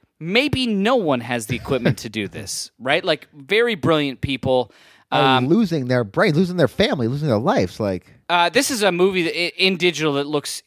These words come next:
Speaker 1: fantastic. We've
Speaker 2: Mm-hmm.
Speaker 1: talked about
Speaker 2: Mm-hmm.
Speaker 1: a bunch of directors going to that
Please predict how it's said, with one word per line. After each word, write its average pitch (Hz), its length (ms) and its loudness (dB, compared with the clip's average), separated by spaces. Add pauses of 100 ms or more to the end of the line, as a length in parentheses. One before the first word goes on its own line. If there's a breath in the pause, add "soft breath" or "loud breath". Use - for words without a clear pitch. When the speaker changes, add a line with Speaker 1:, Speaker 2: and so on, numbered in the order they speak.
Speaker 1:
fantastic. 139 800 -2
We've 151 160 -4
Speaker 2:
Mm-hmm. - 80 -10
Speaker 1:
talked 147 220 0
about 135 280 -2
Speaker 2:
Mm-hmm. 90 360 -16
Speaker 1:
a 131 80 -2
bunch 139 220 0
of 135 80 -12
directors 127 480 -4
going 131 540 0 (200)
to 131 160 -8 (100)
that 131 400 0